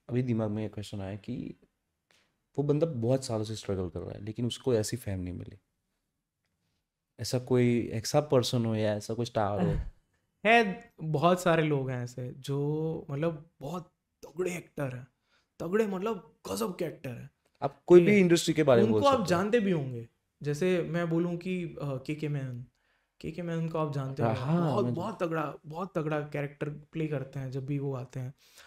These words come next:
Speaker 2: आर माधवन,
Speaker 1: हाँ, हाँ।
Speaker 2: क्लासी,
Speaker 1: क्लास।
Speaker 2: ठीक है? अ, फिर आप विक्रांत मैसी,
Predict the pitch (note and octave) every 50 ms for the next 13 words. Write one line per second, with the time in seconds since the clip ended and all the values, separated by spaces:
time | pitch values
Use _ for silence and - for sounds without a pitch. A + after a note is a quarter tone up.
0 | - - - D#3 D#3+ D#3+ D#3+ D#3 D3 C3+ C3+ C3+ C3 B2+ C3 - _ _ _ _
1 | _ _ _ _ _ _ _ _ _ A#2 G#2+ F#2+ G2+ G#2+ F#2+ F#2 - - - -
2 | _ - D3 D3 E3+ F3+ - - G3 F3 D3+ - - - _ _ _ - G2+ F#2
3 | - D#3+ D#3 D#3 D3 B2+ - - _ _ _ _ _ _ - C#3+ C3 C3 B2+ B2+
4 | B2+ B2+ B2 B2 B2+ B2 - - E3 D#3+ D#3 D3 D3 D3 - - - C#3+ D3 D3
5 | D#3 D3+ D#3+ D#3 D3 D3 C#3 C#3+ - - C#3